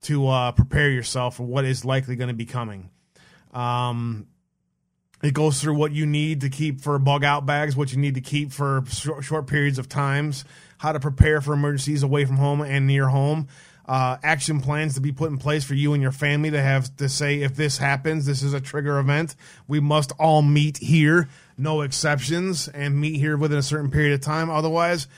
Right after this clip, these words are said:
we come looking for you, or we move on. We leave you behind." Have a plan in place.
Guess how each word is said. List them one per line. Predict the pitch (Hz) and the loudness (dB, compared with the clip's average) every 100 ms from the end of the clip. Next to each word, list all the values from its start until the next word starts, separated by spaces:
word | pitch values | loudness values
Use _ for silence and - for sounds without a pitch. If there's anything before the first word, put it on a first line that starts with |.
| - _ - | -20 _ -6
we | 147 | -4
come | 151 165 | 0 0
looking | 185 185 156 | 0 0 -2
for | 139 139 | 0 0
you, | 127 120 | 0 -2
or | 117 143 165 175 139 - _ | -4 2 4 4 -2 -16 _
we | 139 | -2
move | 160 170 170 | 0 2 4
on. | 170 180 147 120 | 4 4 0 0
We | 131 | 0
leave | 135 143 | 0 0
you | 143 | 0
behind." | 139 165 170 127 113 | -2 -2 -2 -2 -6
Have | 117 127 131 151 | -10 -6 -2 -2
a | 156 | -2
plan | 135 165 151 151 | -6 -6 -4 -4
in | 147 147 | -2 -2
place. | 135 160 143 135 | -2 0 0 -2